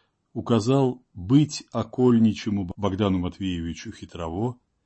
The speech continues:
с адьяком Григорием Кунаковым в понизовных городах для оберегания от прихода нагайских людей и для строения новых городов и засечных крепостей от реки Барыш до реки Волги.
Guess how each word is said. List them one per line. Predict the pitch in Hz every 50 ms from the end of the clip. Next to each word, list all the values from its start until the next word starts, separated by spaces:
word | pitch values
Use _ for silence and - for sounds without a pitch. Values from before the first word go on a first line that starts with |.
| _ _ _ _ _ _ _
с | - -
адьяком | 117 104 101 123 151 151 151 - 147 131
Григорием | 117 113 117 107 104 113 113 107 104 98 92
Кунаковым | - - 98 95 90 85 - - 98 101 107 113 123 139 139 135 - _ _ _ _ _ _ _ _ _
в | _ - -
понизовных | - 110 104 104 101 87 90 127 135 135 135 135 123 113
городах | 110 113 117 120 117 107 95 95 90 82 80 - - _ _ _ _ _ _ _ _ _ _ _
для | - 98 98 101 98
оберегания | 95 85 87 90 90 85 92 98 92 87 87 85 85
от | - - - -
прихода | _ - 90 - - 104 95 87 90
нагайских | 85 90 87 85 92 87 85 85 - - - - - -
людей | 90 87 80 80 95 110 120 135 135 127 - _ _ _ _ _ _ _ _ _ _
и | 151 156
для | 156 147 139
строения | 131 - - 104 98 101 107 123 131 127 123 117 110
новых | 107 107 101 92 87 85 80
городов | 85 92 85 82 80 78 92 107 135 139 - - _ _ _
и | - 117
засечных | 90 92 98 85 - - 104 92 - - - - 85 -
крепостей | - - 98 90 - 87 82 - - - - - 107 113 123 127 123 _ _ _ _ _ _ _ _ _
от | - 95 - -
реки | - 98 87 - - - 92
Барыш | 82 78 85 95 104 113 135 151 143 - - - _
до | - 90 95
реки | 92 87 82 - - - 107
Волги. | 101 90 85 82 82 80 78 87 87 82